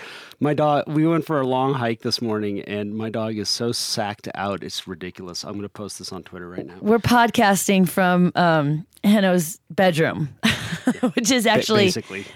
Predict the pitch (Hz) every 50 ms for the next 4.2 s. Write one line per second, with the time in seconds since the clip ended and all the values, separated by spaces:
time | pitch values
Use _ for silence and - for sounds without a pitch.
0 | - - 208 196 180 208 208 190 147 151 185 165 135 131 135 185 175 - - 196
1 | - - - 185 180 165 - 143 131 - - - - - - - - - - -
2 | - - _ - - 254 269 247 240 220 208 190 170 - - _ _ _ _ _
3 | _ _ _ _ _ _ - - - 269 254 233 - 262 294 302 277 240 220 190
4 | 185 180 180 196